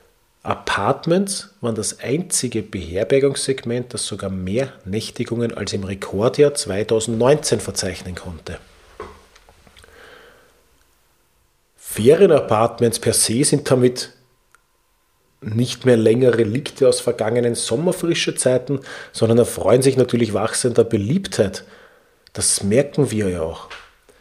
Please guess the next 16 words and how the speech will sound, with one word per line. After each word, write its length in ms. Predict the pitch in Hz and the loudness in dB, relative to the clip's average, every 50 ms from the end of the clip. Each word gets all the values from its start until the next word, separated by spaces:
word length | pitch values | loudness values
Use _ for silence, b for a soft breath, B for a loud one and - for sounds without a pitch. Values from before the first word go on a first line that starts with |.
| b b b b b b b b b b b b b b b b b b b b b b b b b b _ _ _ _ _ _ _ _ _ _ _ _ _ _ _ | b b b b b b b b b b b b b b b b b b b b b b b b b b _ _ _ _ _ _ _ _ _ _ _ _ _ _ _
Gäste 560 | - 95 107 110 - - - - 131 131 123 - - - - _ - | -6 -4 -2 -2 -2 -2 0 2 2 2 2 -2 -10 -20 -20 _ -8
wollten 500 | 101 101 107 110 110 110 - - 113 104 | -2 2 2 2 2 0 -2 -4 -2 0
mehr 200 | 101 101 98 98 | 0 0 0 -2
Platz, 580 | 98 - 98 95 104 123 - - - - - 107 | -2 -4 -4 0 0 0 0 -2 -4 -6 -4 -2
wollten 300 | 107 107 101 - - - | -2 -2 -2 -2 -8 -10
Abstand. 760 | - 113 123 - - - - - 135 131 135 131 - - - - | -6 -6 -6 -4 -2 -2 0 2 2 2 2 -2 -4 -10 -12 -10
Einzelne 480 | 113 107 117 117 - - 131 131 120 104 | -8 -6 -4 -4 -4 -4 -2 -4 -4 -4
Apartments 560 | 110 - - - 117 117 - - 120 - - | -6 -8 -6 -6 -6 -6 -4 -6 -6 -6 -6
bieten 340 | - - 151 151 - - 147 | -10 -10 -12 -10 -6 -2 0
mehr 140 | 135 120 110 | 2 2 0
Platz, 340 | - - 101 95 190 - | 0 -2 -4 -4 -4 -6
einzelne 400 | - - 117 113 - - 135 127 | -8 -8 -6 -6 -4 -2 0 0
Chalets 480 | 117 - - 117 117 107 117 143 139 - | 0 0 0 0 0 0 -2 -4 -4 -6
bieten 380 | - - 147 143 - 135 131 131 | -6 -8 -8 -8 -4 -2 0 0
mehr 200 | 127 127 117 - | 2 0 0 0
Abstand 600 | - - - - - - 123 104 98 98 - - | -4 -4 -4 -2 0 2 2 0 0 -2 -6 -12